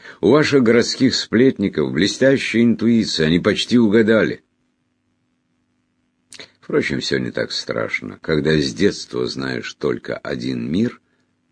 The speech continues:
поневоле будешь думать, что все происходящее в порядке вещей. Покидая свой дом, я ни о чем не жалел, но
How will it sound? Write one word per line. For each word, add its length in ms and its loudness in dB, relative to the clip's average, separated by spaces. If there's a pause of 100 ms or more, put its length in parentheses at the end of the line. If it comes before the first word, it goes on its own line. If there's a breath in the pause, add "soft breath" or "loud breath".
(140)
поневоле 600 4
будешь 360 -6
думать, 260 -4
что 220 -6
все 240 -4
происходящее 960 -6
в 80 -18
порядке 500 -10
вещей. 560 -12 (1300)
Покидая 440 2
свой 320 0
дом, 240 0
я 320 -4
ни 140 -8
о 100 -8
чем 240 -4
не 120 -6
жалел, 480 -2
но 520 -8